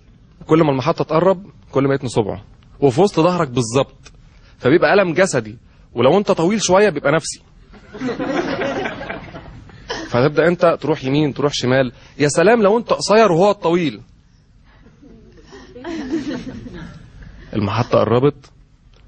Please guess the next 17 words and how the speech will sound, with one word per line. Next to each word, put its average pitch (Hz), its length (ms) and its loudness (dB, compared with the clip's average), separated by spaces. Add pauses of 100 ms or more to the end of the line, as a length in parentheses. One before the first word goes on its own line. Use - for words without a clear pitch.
(340)
يا 120 60 -6
رب. 120 160 -6 (1500)
يعني 110 160 -2
أنت 156 100 2
المفروض 151 180 -4
تقول 170 180 0
له: 160 100 2
"أنا 143 80 0
مش 127 160 -4
مسند"، 151 340 0 (260)
أو 123 80 -4
سوري 170 240 -2
ما 139 60 0
اتمعجنتش 135 580 -2
قبل 123 160 -6
ما 143 80 2
أجي. 104 180 -6